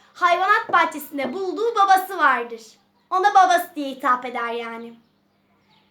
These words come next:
Yollara düşerler. Arkasında bir gölge onları takip etmektedir. Bir, sonlara doğru biraz korkmaya başlarlar ama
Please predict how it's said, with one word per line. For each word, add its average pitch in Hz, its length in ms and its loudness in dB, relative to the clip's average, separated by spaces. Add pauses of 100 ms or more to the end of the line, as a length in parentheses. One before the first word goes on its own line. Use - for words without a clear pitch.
(920)
Yollara 403 580 -2
düşerler. 359 600 -4 (360)
Arkasında 349 680 0
bir 415 120 -2
gölge 320 380 2
onları 370 380 -4
takip 311 420 -6
etmektedir. 247 720 -8 (1200)
Bir, 302 200 -6 (440)
sonlara 339 400 -6
doğru 339 260 -8
biraz 339 320 -2
korkmaya 330 480 -6
başlarlar 247 760 -4
ama 370 420 2